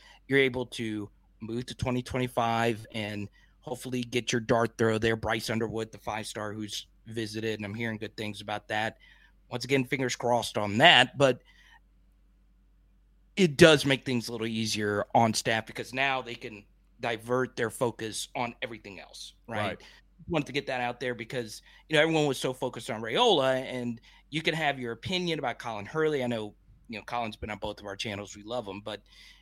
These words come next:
Speaker 1: he's good. He's good. I had one independent evaluator who I trust a lot, works in dynasty, fantasy football, Devy kind of stuff, high volume leagues. He's a big drafter.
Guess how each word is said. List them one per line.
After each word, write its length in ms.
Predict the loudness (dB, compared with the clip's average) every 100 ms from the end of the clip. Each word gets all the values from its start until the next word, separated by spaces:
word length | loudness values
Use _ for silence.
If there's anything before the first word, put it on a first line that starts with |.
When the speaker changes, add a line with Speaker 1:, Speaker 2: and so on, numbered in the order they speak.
| _ _
Speaker 1:
he's 140 | -4 6
good. 280 | 6 6 -4 _ _ _
He's 160 | -2 6
good. 160 | 6
I 120 | 8
had 240 | 4 4 -6 _ -20 _ _ _
one 280 | -4 0 2
independent 580 | 2 -2 0 2 2 0 _ -6
evaluator 560 | 0 2 2 0 -2
who 120 | -4
I 100 | -6
trust 500 | -4 -2 0 0 -4 -12
a 60 | -12
lot, 360 | -6 -4 -4 -10 -12
works 260 | -12 -8
in 140 | -8 -4
dynasty, 720 | -2 -2 -4 -8 -8 -8 -10 -16 _ _ -6
fantasy 360 | -4 -4 -6
football, 500 | -4 -2 0 0 0 -2
Devy 300 | -2 -2 -6
kind 200 | -6 -6
of 60 |
stuff, 500 | -6 -4 -4 -6 -12 _ _ _ _ _
high 540 | -14 -2 2 2 2 -4 -8
volume 580 | 0 4 4 2 0 -2
leagues. 380 | -2 -4 -4 -8
He's 160 | -12
a 40 | -8
big 240 | -8 -6
drafter. 600 | -4 -2 -2 -4 -4 -6